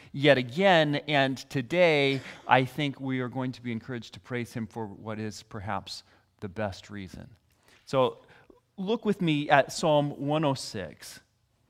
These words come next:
and he begins with, "Praise the Lord. Oh, give thanks to the Lord, for He is good, for His steadfast love endures forever."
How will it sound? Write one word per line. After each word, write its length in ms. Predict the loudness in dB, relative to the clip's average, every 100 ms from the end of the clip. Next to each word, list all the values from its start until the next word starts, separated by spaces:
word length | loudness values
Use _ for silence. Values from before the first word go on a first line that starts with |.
| _ _ _ _ _
and 160 | 0 2
he 140 | 0
begins 760 | -2 -4 0 2 2 0 -4 -8 -8
with, 480 | 2 4 2 -2 -20 _ _ _
"Praise 500 | 0 6 6 6 2
the 120 | 2
Lord. 480 | 2 2 2 -2 -10 -20 _ _ _ _ _ _ _ _ _ 4
Oh, 100 | 4
give 220 | 6 4
thanks 360 | 6 4 4 -2
to 100 | 0
the 100 | 2
Lord, 320 | 4 2 0
for 160 | -2 -4
He 220 | -4 -4
is 160 | -6 -6
good, 400 | -6 -6 -6 -14 -20 -8
for 200 | -4 -2
His 180 | -2 -6
steadfast 880 | 0 2 2 -2 -2 -2 -2 -8
love 500 | -6 -4 -4 -8 -14 _ _ _
endures 840 | -10 -8 -10 -12 -12 -12 -14 -16 -20 _ _ _ _
forever." 500 | -14 -12 -12 -14